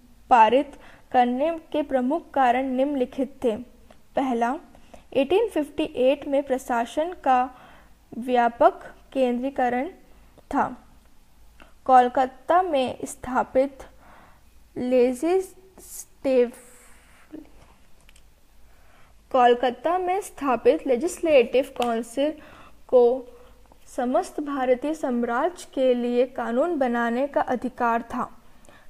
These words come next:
केंद्रीय काउंसिल के सदस्यों को न तो सब प्रांतों की आवश्यकताओं का ज्ञात होता था और न उनके पास इतना आवश्यक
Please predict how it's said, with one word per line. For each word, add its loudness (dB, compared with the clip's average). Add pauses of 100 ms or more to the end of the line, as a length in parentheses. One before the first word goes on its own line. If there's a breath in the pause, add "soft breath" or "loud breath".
(140)
केंद्रीय 0
काउंसिल -2
के -4
सदस्यों 0 (600 soft breath)
को 2
न -4
तो -2 (400 loud breath)
सब 0
प्रांतों 0
की -4
आवश्यकताओं -4
का 0
ज्ञात 0
होता 0
था -6 (320 loud breath)
और -2
न -4
उनके 0
पास -2
इतना -6
आवश्यक -4